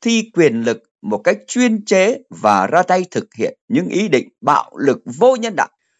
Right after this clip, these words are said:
Nhưng chúng ta không được nghĩ rằng chúng ta chỉ sống kiểu Herode khi chúng ta trở thành bạo chúa. Không. Trong thực tế,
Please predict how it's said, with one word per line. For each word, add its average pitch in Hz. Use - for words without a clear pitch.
Nhưng 165
chúng 185
ta 170
không 226
được 127
nghĩ 160
rằng 101
chúng 202
ta 185
chỉ 117
sống 170
kiểu 95
Herode 202
khi 208
chúng 233
ta 185
trở 101
thành 95
bạo -
chúa. 302
Không. 123
Trong 196
thực -
tế, 107